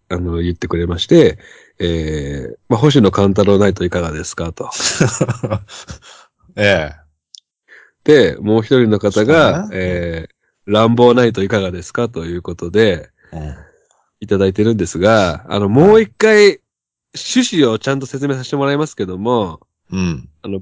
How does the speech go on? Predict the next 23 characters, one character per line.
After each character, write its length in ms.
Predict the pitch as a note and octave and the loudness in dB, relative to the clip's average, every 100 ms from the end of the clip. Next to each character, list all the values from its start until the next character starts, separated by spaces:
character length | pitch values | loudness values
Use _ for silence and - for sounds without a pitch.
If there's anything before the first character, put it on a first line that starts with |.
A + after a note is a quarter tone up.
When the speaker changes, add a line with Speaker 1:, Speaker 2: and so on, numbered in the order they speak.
| - | -14
Speaker 1:
二 420 | - - - D4+ | -20 -10 2 4
人 180 | F4 E4+ | 6 4
が 140 | C4+ B3 | 4 0
好 80 | |
き 140 | - A#3+ | 0 2
じ 80 | A3 | 2
ゃ 40 | |
な 140 | F3+ | 2
い 100 | D3+ | -2
と 380 | A2+ F3+ F#3 A#2+ | -2 0 2 0
意 140 | F#3+ D4 | -2 0
味 140 | C#4+ | 2
が 100 | F#3+ | 2
な 100 | G3+ | 2
い 100 | G3+ | 0
ん 60 | F3 | -2
で 100 | B2+ | -8
す 120 | - | -2
よ、 60 | D3+ | -2
こ 120 | A2+ | -2
の 100 | C3+ | -2
企 240 | B2+ A2 | -4 -6
画。 100 | B2 | -10